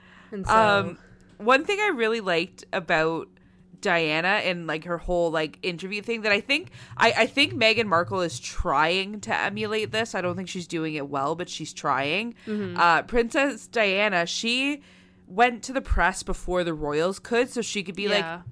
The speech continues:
Speaker 2: "Yeah, I cheated on him. Yeah, our
Speaker 1: Yeah.
Speaker 2: marriage fell apart. Yeah, I'm a, I'm a little depressed, a little suicidal, but, like,
Speaker 1: Yeah.
Speaker 2: aren't we all?" Like, you know what I mean? Like, she,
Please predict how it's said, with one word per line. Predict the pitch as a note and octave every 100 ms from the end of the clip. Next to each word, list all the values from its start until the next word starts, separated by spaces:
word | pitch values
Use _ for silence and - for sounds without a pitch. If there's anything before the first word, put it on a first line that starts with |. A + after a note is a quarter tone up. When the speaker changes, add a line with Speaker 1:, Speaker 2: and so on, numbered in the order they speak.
| - _ - _ -
Speaker 2:
"Yeah, | C#4+
I | B3
cheated | - G3 D#3+
on | D#3 D#3
him. | F#3 A#3 - _ -
Yeah, | D#4 C4+
our | G#3+
Speaker 1:
Yeah. |
Speaker 2:
marriage | F3 E3 E3
fell | - G3 E3+
apart. | D#3+ F3 E3+ G#3+ - - - _ -
Yeah, | G#4 F#4 D4
I'm | C4+
a, | B3
I'm | - A3+
a |
little | G#3 F#3
depressed, | E3+ - D#3 E3+ -
a |
little | F#3+
suicidal, | D#3+ F3+ D#3 - D#3 E3+ G#3
but, | G#3+ G#3+
like, | A#3+
Speaker 1:
Yeah. | A3 G3+ E3 E3+ - _ -
Speaker 2:
aren't | C#4 F#4
we | G4+ C4
all?" | F#3+ G#3+ D#4 D4
Like, | C4+
you | C#4+
know | F4+
what |
I | F4+
mean? | A#3+ C4
Like, | C#4
she, | - C#4 C4+